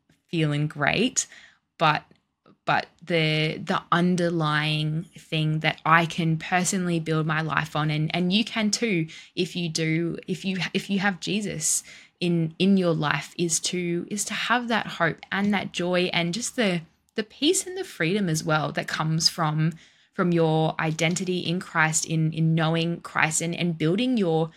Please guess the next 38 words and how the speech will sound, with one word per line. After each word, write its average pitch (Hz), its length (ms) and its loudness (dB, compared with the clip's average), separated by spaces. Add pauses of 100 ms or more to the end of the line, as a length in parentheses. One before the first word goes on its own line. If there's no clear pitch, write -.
(200)
building 214 260 0
your 339 160 0
life - 460 2
on 165 120 0
that 160 200 -2
foundation. 156 720 -4 (880)
So 208 120 -2
anyway, 165 280 2
I 175 80 6
hope - 300 2
that 233 180 0
you 185 480 0 (380)
can 202 200 4
look 190 200 2
at 170 80 2
me 175 260 2
as 170 180 0
someone 165 440 0
who 170 480 0
has 190 420 2
hope 175 400 -2
and 180 160 -2
is 170 140 -2
hopeful. 175 600 -4 (360)
And 175 520 2 (360)
for 208 160 2
anyone 220 280 2
who 202 140 4
doesn't 175 360 -2
have 175 320 -4
that, 165 260 4 (320)
I 180 80 4
want 185 240 -2
you 214 100 2
to 208 140 0
just, - 520 2 (640)
my 202 140 4
heart 202 420 4